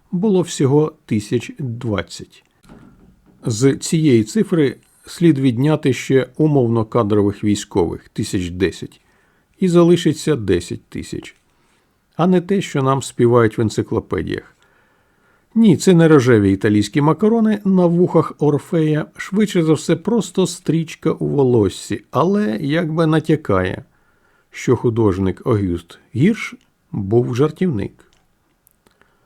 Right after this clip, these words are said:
І все ж результат експерименту показав хорошу маневреність і стійкість, а також відносну легкість судна.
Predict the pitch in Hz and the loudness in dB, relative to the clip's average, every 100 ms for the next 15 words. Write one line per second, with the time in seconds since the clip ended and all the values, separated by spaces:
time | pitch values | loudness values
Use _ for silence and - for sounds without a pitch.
0 | _ _ _ 160 170 - 160 - - 123 | _ _ _ 0 0 0 -2 -2 -2 0
1 | 123 131 - 95 92 - - 131 170 220 | 2 0 0 -4 -2 -10 -6 -2 0 0
2 | 202 214 - 202 196 170 165 160 156 - | 0 -2 0 -2 0 0 2 0 -2 0
3 | 202 160 107 104 92 95 123 180 185 180 | 2 4 2 -2 0 0 2 0 0 0
4 | 175 175 _ 196 175 - 113 - - 98 | -2 -4 _ -4 -4 -2 -2 -2 -6 -8
5 | - 156 165 175 170 151 - 165 170 151 | -4 -4 0 -2 -2 -6 -4 -2 2 2
6 | 151 - 175 - 160 127 107 107 - 123 | 2 0 -2 -2 -2 0 -2 -4 -8 -8
7 | - - - 170 135 107 | -10 -18 -10 -8 -6 -8